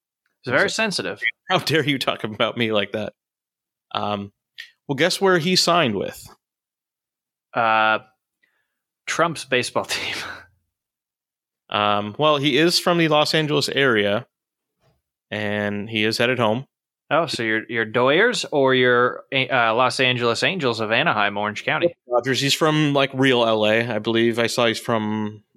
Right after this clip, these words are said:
Speaker 2: um, Valencia, Magic Mountain.
Speaker 1: Oh, wow.
Speaker 2: That's probably what did it. Too many coasters as a kid.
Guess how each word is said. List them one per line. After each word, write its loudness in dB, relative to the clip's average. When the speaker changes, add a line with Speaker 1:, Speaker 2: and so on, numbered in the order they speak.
Speaker 2:
um, -8
Valencia, 0
Magic -4
Mountain. 0
Speaker 1:
Oh, 2
wow. 2
Speaker 2:
That's -4
probably 0
what -2
did 2
it. -2
Too -6
many 0
coasters -2
as -4
a -6
kid. -2